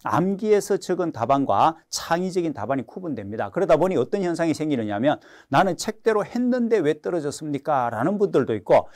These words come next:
아, 책에 있는 대로 제대로 안 해가 난 이번에 불합격할 것 같습니다. 라고 얘기하고 새로 시험 준비하시는 분이 오, 합격했습니다. 이런 경우도 저는 많이 경험을 했습니다. 이게 실기만이 가지고 있는 어떤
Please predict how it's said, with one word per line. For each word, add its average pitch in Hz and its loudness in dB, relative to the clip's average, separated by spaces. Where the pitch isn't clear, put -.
아, - -8
책에 202 4
있는 160 2
대로 165 0
제대로 151 0
안 123 2
해가 139 2
난 147 0
이번에 156 0
불합격할 175 -4
것 165 -6
같습니다. 170 0
라고 170 2
얘기하고 160 4
새로 202 2
시험 196 -2
준비하시는 185 -2
분이 226 0
오, 160 -6
합격했습니다. 156 -4
이런 170 0
경우도 139 0
저는 139 -4
많이 95 -12
경험을 135 -4
했습니다. 92 -10
이게 147 0
실기만이 165 -2
가지고 135 -2
있는 113 -2
어떤 143 -2